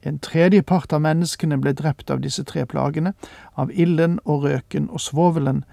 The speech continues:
som kom ut av hestenes munn." Mange har påstått at dette er en beskrivelse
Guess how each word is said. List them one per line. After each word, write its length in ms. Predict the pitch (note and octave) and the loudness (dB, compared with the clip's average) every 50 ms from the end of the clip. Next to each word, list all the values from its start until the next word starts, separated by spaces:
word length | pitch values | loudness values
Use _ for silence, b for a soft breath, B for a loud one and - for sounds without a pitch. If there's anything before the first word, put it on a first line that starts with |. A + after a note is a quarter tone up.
| b b b b b | b b b b b
som 240 | - - D3 C#3 | -6 -4 -2 -2
kom 240 | C3+ - - C#3+ D3+ | -2 -2 -2 -2 0
ut 260 | D3 D#3 F3 F#3 - | 0 -2 -4 -4 -6
av 180 | - - - - | -8 -8 -6 -6
hestenes 800 | C#3+ B2 - - - - - C2+ C2 - - - - - - - _ _ _ | -6 -6 -6 -8 -8 -8 -6 -6 -6 -6 -8 -8 -10 -10 -12 -14 _ _ _
munn." 380 | - C#3+ C#3 C3+ C#3+ C3+ - C3 - - - - - - - - - - - - - - - - - - - - - - - - - - - - - - - - - - - - - - - - - b b b b b b b b b b b b b b b b b b b b b b b b b b b b _ _ _ _ _ _ _ _ _ _ _ | -2 0 0 0 0 -2 -6 -8 -12 -16 -20 -20 -20 -20 -20 -20 -20 -20 -20 -20 -20 -20 -20 -20 -20 -20 -20 -20 -20 -20 -20 -20 -20 -20 -20 -20 -20 -20 -20 -20 -20 -20 -20 -20 -20 -20 -18 -16 -16 b b b b b b b b b b b b b b b b b b b b b b b b b b b b _ _ _ _ _ _ _ _ _ _ _
Mange 320 | - E3 F#3+ G#3+ A#3 A#3 | 6 8 8 10 12 12
har 140 | G#3 A#3 A3+ | 12 10 10
påstått 480 | - - G3 G3+ - - A#3 G3+ - F#3 | 8 6 6 6 6 6 4 4 6 6
at 140 | D#3+ C#3+ - | 4 4 4
dette 300 | - F3+ E3 - - G#3+ F#3 | 4 2 4 4 4 4 4
er 60 | D#3+ | 4
en 120 | D#3 D3+ D3 | 4 2 2
beskrivelse 920 | C#3 - - - - F3 F#3+ F3 C#3+ C3 C3 B2+ C3+ - - - D3 | 0 -2 -4 -2 2 4 6 6 6 4 0 -2 -2 -4 -4 -2 -4